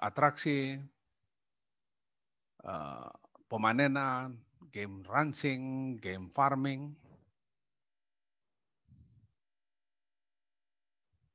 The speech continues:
Misalnya rekreasi, misalnya di,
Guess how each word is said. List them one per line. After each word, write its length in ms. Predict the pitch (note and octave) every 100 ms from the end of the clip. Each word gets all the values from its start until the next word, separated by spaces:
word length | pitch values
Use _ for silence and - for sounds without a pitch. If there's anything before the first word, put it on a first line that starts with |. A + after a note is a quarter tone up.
| _ _ _ D3
Misalnya 400 | D3 D#3+ G3 F#3+
rekreasi, 640 | E3+ E3 D3+ C#3+ G3+ G#3+ -
misalnya 480 | C3+ D3+ D#3+ D#3+ D3
di, 160 | C3